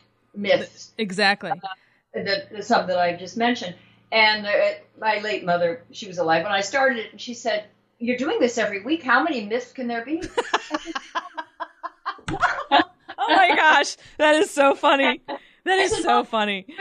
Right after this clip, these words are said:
Speaker 1: for the next, the rest of my
Speaker 2: Yeah, I
Speaker 1: life."
Speaker 2: was just gonna say my, my answer would be the complete opposite. Like, are you gonna be alive long enough to cover them all?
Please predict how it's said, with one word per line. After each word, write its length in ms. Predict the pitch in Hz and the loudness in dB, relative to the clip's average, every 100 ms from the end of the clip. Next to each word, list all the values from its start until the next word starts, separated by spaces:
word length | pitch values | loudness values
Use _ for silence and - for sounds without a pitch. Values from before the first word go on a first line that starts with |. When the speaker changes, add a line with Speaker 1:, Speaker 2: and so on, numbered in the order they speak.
| 392 - - | -6 -6 -10
Speaker 1:
for 80 | 285 | -4
the 120 | 285 | -2
next, 440 | 269 311 - - _ _ _ _ _ _ - | 0 0 -2 -8 _ _ _ _ _ _ -20
the 140 | 208 302 | -4 2
rest 220 | 320 320 | 4 4
of 60 | |
my 80 | 381 330 | 0 4
Speaker 2:
Yeah, 120 | 311 | 6
I 120 | - | 8
Speaker 1:
life." 100 | 415 571 | 8 6
Speaker 2:
was 80 | - | 6
just 200 | 523 - | 4 4
gonna 160 | - | 2
say 320 | 453 330 302 294 | 2 4 6 6
my, 340 | 277 269 269 | 6 4 4
my 180 | 247 254 | 2 4
answer 340 | 269 285 - 269 | 6 4 2 0
would 140 | 254 | -2
be 80 | 226 | -2
the 60 | 262 | -4
complete 320 | 302 - 233 | -4 -2 4
opposite. 380 | 240 254 247 220 | 4 2 0 0
Like, 220 | 214 214 | 0 0
are 80 | 240 | 0
you 80 | 262 | 0
gonna 160 | 262 | -2
be 100 | 247 269 | 0 0
alive 320 | 247 254 269 | 4 4 6
long 180 | 269 254 | 4 4
enough 180 | 277 | 0
to 100 | 233 | -2
cover 320 | - 285 233 226 | 0 2 2 2
them 140 | 226 | 0
all? 240 | 220 196 | 0 -2